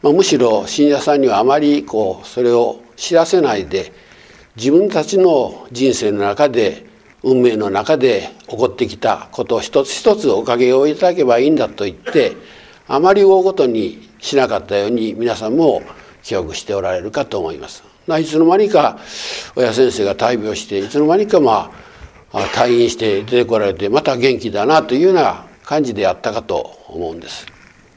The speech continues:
前置きが少し長くなりましたけれども、先ほどの、お、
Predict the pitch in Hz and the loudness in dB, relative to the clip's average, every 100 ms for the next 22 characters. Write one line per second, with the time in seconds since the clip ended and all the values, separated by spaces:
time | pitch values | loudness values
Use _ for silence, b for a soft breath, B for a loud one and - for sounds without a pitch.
0 | _ _ _ _ - _ _ B B B | _ _ _ _ -20 _ _ B B B
1 | B B B B - 147 156 147 165 160 | B B B B 4 6 4 4 4 4
2 | 214 175 147 127 - 196 123 117 131 135 | 4 2 4 4 2 2 2 4 4 2
3 | 127 123 131 120 117 123 123 - B B | 0 2 2 2 2 4 2 0 B B
4 | B B B B B B - - 160 156 | B B B B B B -20 -4 0 2
5 | 180 165 160 156 147 - - 110 101 98 | 2 4 4 4 2 -2 -6 -4 -4 -6
6 | 95 | -8